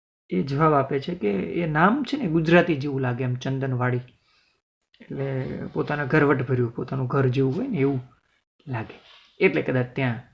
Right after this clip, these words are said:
અ, લોકો જતા હશે. અને ગુલમર્ગ કે ખિલમર્ગ, ચશ્મે શાહી કે તખ્તે સુલમાન વગેરે. અગર અચબલ કે ગધીરબલ જેવા નામો પારકા પર આયા, પણ ગુજરાતી લોકો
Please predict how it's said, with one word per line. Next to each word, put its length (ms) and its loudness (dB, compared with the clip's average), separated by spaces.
અ, 140 -4
લોકો 340 -4
જતા 340 -6
હશે. 280 -14
અને 500 -2
ગુલમર્ગ 540 0
કે 520 -2
ખિલમર્ગ, 460 0
ચશ્મે 300 -4
શાહી 320 -2
કે 140 -4
તખ્તે 380 -4
સુલમાન 440 -2
વગેરે. 460 -4
અગર 280 2
અચબલ 360 0
કે 400 -2
ગધીરબલ 540 4
જેવા 300 -2
નામો 320 -2
પારકા 420 0
પર 140 -2
આયા, 440 -2
પણ 200 0
ગુજરાતી 420 -4
લોકો 460 -2